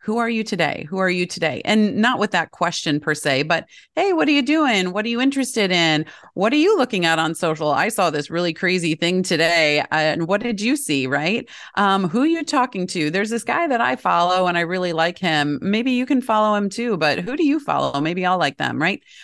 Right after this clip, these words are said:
All of these constant conversations have to be happening, because as a parent, we just need to get into the mindset,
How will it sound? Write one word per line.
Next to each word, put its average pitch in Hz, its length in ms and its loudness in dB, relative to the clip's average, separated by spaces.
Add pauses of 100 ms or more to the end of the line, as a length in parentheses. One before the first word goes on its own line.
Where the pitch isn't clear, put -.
(240)
All 254 400 4
of 196 180 -2
these 185 420 -2
constant 185 680 -2
conversations 156 1000 -2
have 156 380 -2
to 170 80 -6
be 151 140 -4
happening, 180 680 0 (360)
because 170 600 0 (460)
as 160 220 0
a - 20 -16
parent, 208 480 0
we 160 80 -4
just 160 200 -4
need 160 140 0
to 156 60 -8
get 156 140 -2
into 147 180 -2
the 151 80 -4
mindset, 139 500 0